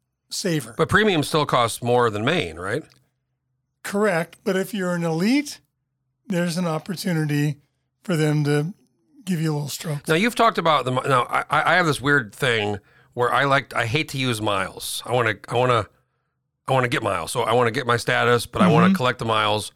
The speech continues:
Speaker 1: Mm-hmm.
Speaker 2: But you told me something interesting. You said you have to use the fucking miles.
Speaker 1: You do. It's, uh, the three magic words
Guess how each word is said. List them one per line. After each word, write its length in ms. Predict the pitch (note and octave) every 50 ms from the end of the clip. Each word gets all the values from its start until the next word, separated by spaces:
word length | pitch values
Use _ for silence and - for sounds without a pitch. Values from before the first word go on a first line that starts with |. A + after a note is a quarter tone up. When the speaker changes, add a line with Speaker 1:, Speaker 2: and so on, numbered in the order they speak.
| _ _ -
Speaker 1:
Mm-hmm. 360 | F#3 E3+ D3+ D3 D#3 D#3 D#3+
Speaker 2:
But 140 | D#3+ D3+ D3+
you 120 | A3 B3
told 160 | - G#3 E3+
me 80 | D3+ C#3
something 220 | - C#3+ B2 A#2 A#2+
interesting. 300 | A#2 A#2+ - - B2+ A#2+
You 100 | D3 E3+
said 260 | - - F3+ C#3+ A2+
you 120 | A#2+ C#3
have 120 | D3+ D3 -
to 80 | - C3+
use 280 | B2+ C3 C3+ C3 A2+
the 80 | A2+ -
fucking 240 | B2+ A#2+ - G#2+ G#2
miles. 320 | G#2 F#2+ E2+ - - -
Speaker 1:
You 160 | F#3 F3+ F#3
do. 280 | E3 E3+ D3 C#3 C3 B2+ D3 G3
It's, 260 | C4+ G3 E3 D3+ -
uh, 80 | A3 F#3
the 160 | F3 E3+ E3+
three 380 | C#3+ - - A3 F#3 F#3 F#3+ F#3+
magic 420 | F#3 F3+ F3+ E3+ D#3+ F#3 - -
words 460 | F3 D#3+ D3+ D#3 E3+ G3 G3 - -